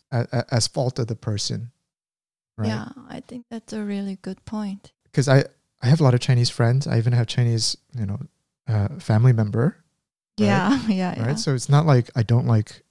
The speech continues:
Speaker 1: Chinese people.
Speaker 2: Actually, my best friend is Chinese.
Speaker 1: Yeah, exactly. And so,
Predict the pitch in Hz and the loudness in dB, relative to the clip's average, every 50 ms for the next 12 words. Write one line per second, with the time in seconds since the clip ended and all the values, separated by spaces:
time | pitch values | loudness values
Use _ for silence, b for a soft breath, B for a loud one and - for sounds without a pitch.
0 | _ _ - - - 110 104 101 - - - 139 - - 107 104 127 175 233 _ | _ _ -14 -6 -4 -4 -4 -4 -6 -4 -6 -6 -4 -2 -2 -2 -2 -2 -4 _
1 | _ _ _ _ - - - - 254 254 - - 262 254 247 240 226 214 214 208 | _ _ _ _ -14 -6 -2 0 0 0 0 0 2 2 4 4 4 2 0 -2
2 | - - 202 208 208 - - - - 262 349 480 349 233 196 196 185 - - - | -2 -4 -4 -4 -4 -8 -12 -8 -6 -6 -4 -2 -2 -2 -2 -4 -8 -10 -8 -8
3 | - - 208 180 180 180 175 175 175 175 180 196 - - - - 156 127 107 110 | -6 -4 -4 -2 -2 -2 -2 -2 -2 -4 -4 -8 -10 -6 0 4 4 4 4 0
4 | - - 113 - - 131 - - - - 120 - _ _ - - 123 127 - - | -4 -6 -4 0 0 0 0 0 -6 -8 -8 -12 _ _ -2 0 0 2 6 8
5 | 143 135 131 123 120 - - | 8 8 8 6 4 2 -4